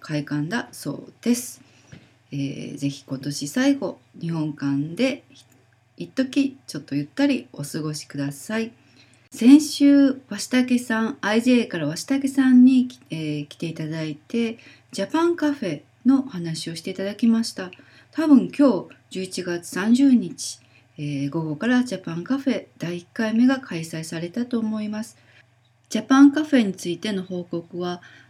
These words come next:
また後から龍太さんに、えー、遥かなショーのポッドキャストの文章の方に書いていただこうかなと思います。龍太さん、よろしくお願いします。あと、今日の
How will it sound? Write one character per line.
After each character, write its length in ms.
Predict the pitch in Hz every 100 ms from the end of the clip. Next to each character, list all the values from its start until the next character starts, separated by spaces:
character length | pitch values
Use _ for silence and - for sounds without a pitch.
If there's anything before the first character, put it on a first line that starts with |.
| -
ま 160 | 190 190
た 320 | 202 190 185
後 200 | 320 320
か 120 | - 190
ら 240 | 151 143
龍 120 | 190
太 200 | 180 170
さ 220 | 165 156 156
ん 100 | 170
に、 300 | 202 196 - _ _
え 100 | 170
ー、 40 | 165
遥 180 | 175 175
か 120 | 165
な 80 | 156
シ 100 | 165
ョ 40 |
ー 20 |
の 100 | 160
ポ 140 | 156 233
ッ 60 |
ド 120 | 269
キ 140 | 277 311
ャ 100 | 330
ス 160 | -
ト 120 | - 208
の 280 | 180 151 -
文 160 | 254 359
章 180 | - 196
の 120 | 160
方 100 | 143
に 140 | 135 165 _ _ -
書 100 | 160
い 120 | 147
て 80 | 143
い 80 | 139
た 100 | 147
だ 120 | 170
こ 160 | 277
う 80 | 277
か 100 | 269
な 240 | 262 262 277
と 260 | - 226 -
思 160 | 156 156
い 60 |
ま 180 | - 214
す。 200 | 233 - - - - -
龍 140 | 165
太 120 | 165 151
さ 140 | 156
ん、 60 | 156
よ 80 |
ろ 100 | 180
し 80 | 190
く 120 | -
お 60 | 202
願 260 | 202 202 196
い 60 |
し 160 | 196 196
ま 240 | 185 190
す。 320 | 196 - - - - _
あ 120 | 311
と、 320 | 339 285 254
今 300 | 247 330 359
日 40 | 311
の 240 | 226 175